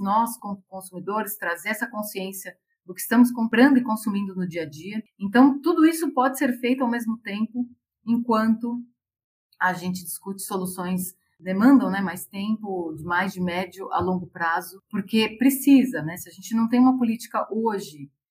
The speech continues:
por exemplo, pública, de como tratar o desperdício de alimentos ao longo de dez anos, quinze anos, vinte anos, a gente precisa de políticas de médio e longo prazo. É um problema muito complexo, sistêmico, em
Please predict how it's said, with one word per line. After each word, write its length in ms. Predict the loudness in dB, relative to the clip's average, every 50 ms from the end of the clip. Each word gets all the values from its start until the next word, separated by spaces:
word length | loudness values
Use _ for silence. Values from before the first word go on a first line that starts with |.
| _ _ _
por 100 | -2 -2
exemplo, 340 | 0 0 -2 -4 -4 -6 -12 _
pública, 600 | _ 2 2 4 2 0 -2 -4 -6 -8 -10 -12 -12
de 100 | -14 -14 -4
como 240 | 2 6 6 6
tratar 340 | 6 4 0 0 2 0 0
o 60 | 0
desperdício 380 | -4 -8 -10 -10 -8 -8 -10 -8
de 60 | -8
alimentos 380 | -8 -8 -8 -8 -10 -10 -4 -2
ao 140 | -2 -2 0
longo 240 | -2 -4 -4 -8
de 180 | -12 -14 -18 -20 _ _ _ _
dez 440 | -2 2 4 4 4 2 2 0
anos, 360 | 0 0 2 0 0 -2 -4 -6
quinze 400 | -4 2 2 2 2 0 -4 -2
anos, 420 | 0 0 2 2 2 0 -2 -4
vinte 340 | 2 4 4 4 4 2 -4
anos, 220 | -4 -2 -2 -2 -4
a 80 | -6
gente 200 | -12 -12 -16 -10
precisa 480 | _ -8 -6 -6 0 0 0 0 0 -2
de 120 | -8 -10
políticas 640 | _ -6 -6 -6 -6 -8 -12 -12 -12 -12 -12 -14 -16 _ _ _
de 100 | 0 2
médio 360 | 2 4 2 2 0 -2 -2
e 20 | -2
longo 240 | -2 -2 -4 -4 -6
prazo. 360 | -4 -2 -2 -2 -4 -4 -4
É 60 | -4
um 60 | -4
problema 360 | -4 -4 -2 0 2 2 2
muito 880 | 2 2 0 0 4 4 4 4 4 0 -2 -2 -2 -2 -6 -8 -12 -14 _ _ _ _
complexo, 880 | 6 6 6 6 4 2 2 2 2 2 0 -2 -8 -10 -10 -12 -12 -12
sistêmico, 1000 | -12 -12 -12 -10 -12 -12 -6 0 4 6 6 6 6 4 -2 -6 -14 -18 -20 -20
em 280 | -20 -20 -18 -18 -18 -18